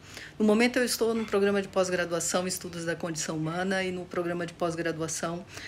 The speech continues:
em Educação da ufscar. Eu, eu me lembro,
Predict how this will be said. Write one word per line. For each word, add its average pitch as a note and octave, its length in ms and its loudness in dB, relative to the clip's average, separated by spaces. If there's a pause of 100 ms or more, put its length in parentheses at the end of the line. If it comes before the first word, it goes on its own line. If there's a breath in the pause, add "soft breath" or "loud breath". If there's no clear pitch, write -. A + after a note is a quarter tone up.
(140)
em G3+ 160 6
Educação E3+ 840 0 (360 loud breath)
da D#3+ 180 2
ufscar. D#3+ 640 -4 (720 loud breath)
Eu, B3+ 380 2
eu C#4+ 100 2
me E4+ 140 0
lembro, G3 520 2